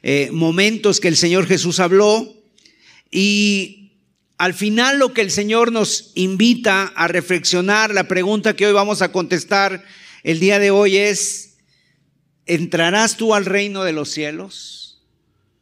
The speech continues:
O sea, sería muy difícil, sería muy contradictorio, qué pena, ¿verdad? Sería estudiar del reino de los cielos, qué pena sería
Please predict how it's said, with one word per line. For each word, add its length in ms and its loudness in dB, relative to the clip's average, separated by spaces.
O 40 -20
sea, 160 -2
sería 440 0
muy 340 2
difícil, 680 0
sería 380 2
muy 280 0
contradictorio, 1000 0
qué 100 0
pena, 440 0
¿verdad? 460 -2
Sería 380 2
estudiar 800 2
del 160 2
reino 320 0
de 120 2
los 180 0
cielos, 520 0
qué 120 0
pena 320 -2
sería 500 0